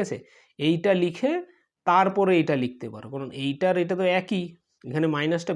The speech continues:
ভেতরে নিলাম, এখানে তার জন্য বাইরে প্লাস হলো, এখানে প্রথমে মাই-, উম, প্রথমেই মাইনাসটা বাইরে, ঠিক আছে? ভেতরে নিলে বাইরে প্লাস হয়ে যাবে, তাই এখানে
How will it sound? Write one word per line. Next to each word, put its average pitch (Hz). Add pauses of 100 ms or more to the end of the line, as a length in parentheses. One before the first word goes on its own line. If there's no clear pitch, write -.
ভেতরে 180
নিলাম, 196
এখানে 151 (240)
তার 139
জন্য 160 (120)
বাইরে 147
প্লাস 170
হলো, 208 (500)
এখানে 156 (100)
প্রথমে 175 (240)
মাই-, 139 (180)
উম, 135 (100)
প্রথমেই 170
মাইনাসটা 147 (100)
বাইরে, 110 (400)
ঠিক 220
আছে? 185 (100)
ভেতরে 156
নিলে 233 (440)
বাইরে 151 (100)
প্লাস 165
হয়ে 127
যাবে, 107 (160)
তাই 143
এখানে 180